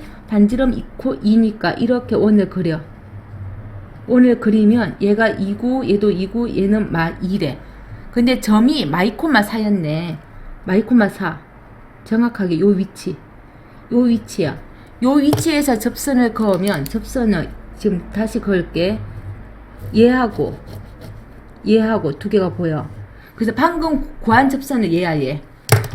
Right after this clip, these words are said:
우리가 방금 구했던 거는 얘는 나온 거야.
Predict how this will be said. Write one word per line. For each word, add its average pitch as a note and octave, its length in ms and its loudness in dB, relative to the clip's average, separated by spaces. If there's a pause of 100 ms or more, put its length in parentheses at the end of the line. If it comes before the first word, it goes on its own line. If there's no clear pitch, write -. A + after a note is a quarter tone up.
우리가 G#3+ 180 4
방금 C#4 380 2
구했던 A3 480 2
거는 G3 460 2
얘는 B3+ 300 6
나온 F3+ 300 2
거야. D3+ 380 -4